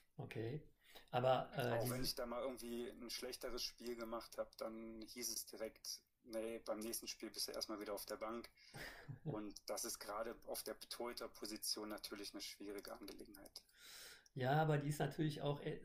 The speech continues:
Speaker 1: echt entscheidend, also diese Position. Ich kann das ja nun mal nur aus, aus der Trainerposition, äh, ist es manchmal
Speaker 2: Mhm.
Speaker 1: auch nicht so einfach, das zu entscheiden,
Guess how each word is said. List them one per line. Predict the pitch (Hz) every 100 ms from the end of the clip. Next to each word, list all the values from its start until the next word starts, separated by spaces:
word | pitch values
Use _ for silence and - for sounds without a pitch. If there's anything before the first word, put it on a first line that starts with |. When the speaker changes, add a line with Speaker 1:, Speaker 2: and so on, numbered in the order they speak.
| -
Speaker 1:
echt | 143
entscheidend, | - 151 165 165 151 139
also | 131 123
diese | 127 120
Position. | - 123 123 131 123 120
Ich | 120
kann | 143 135
das | 131
ja | 143
nun | 135 131
mal | 131
nur | 131 135
aus, | 123 -
aus | 160 117
der | 131
Trainerposition, | - 139 143 127 143 135 131 147 139 143 139
äh, | - 127 127 127
ist | 123 -
es | 123
manchmal | 123 123 - 135
Speaker 2:
Mhm. |
Speaker 1:
auch | 123
nicht | 143 -
so | 139
einfach, | 127 135 123
das | 131 -
zu | -
entscheiden, | 123 127 165 - 160 147 151